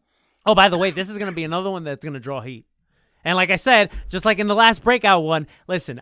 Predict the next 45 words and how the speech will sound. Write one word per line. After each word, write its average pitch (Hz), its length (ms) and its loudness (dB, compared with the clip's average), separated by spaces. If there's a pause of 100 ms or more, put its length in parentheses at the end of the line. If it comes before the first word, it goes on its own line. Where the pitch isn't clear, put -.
I 180 140 6
want 180 320 0
you 165 80 -8
guys 151 220 -4
to 156 100 -10
argue. 147 420 -4
Argue 208 320 2
to 202 120 -12
me 190 160 -8
why 143 600 -2 (600)
this - 280 -8
person 147 580 -8
or 143 200 -10
this 135 200 -16
person 151 260 -12
shouldn't 156 300 -14
be 131 60 -14
number 120 200 -16
one, 113 220 -16 (180)
but 143 100 -18
come 202 140 -4
with 175 140 -8
an 160 80 -6
argument. 131 460 -2 (680)
I 190 180 4
threw 226 280 -6
my 214 120 2
reasons 196 320 0
out 190 160 0
there 175 80 -4
for 165 140 -6
Ronda 180 240 -2
Rousey 170 340 0
being, 165 260 -8 (160)
that's 220 200 0
why 294 100 6
Ronda 220 460 2
Rousey's 214 320 4
not 208 160 0
part 240 200 4
of 160 60 -4
this 135 140 -8
list. - 240 -12
Spoiler 190 400 0
alert. 107 240 -10